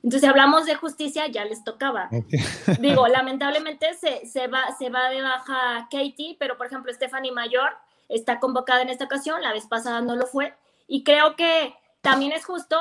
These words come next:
Speaker 1: darle la oportunidad a otras jugadoras que quizá no están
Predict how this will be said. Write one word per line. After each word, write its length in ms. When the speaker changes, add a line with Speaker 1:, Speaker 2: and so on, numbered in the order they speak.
Speaker 1:
darle 200
la 100
oportunidad 420
a 60
otras 220
jugadoras 440
que 120
quizá 220
no 100
están 460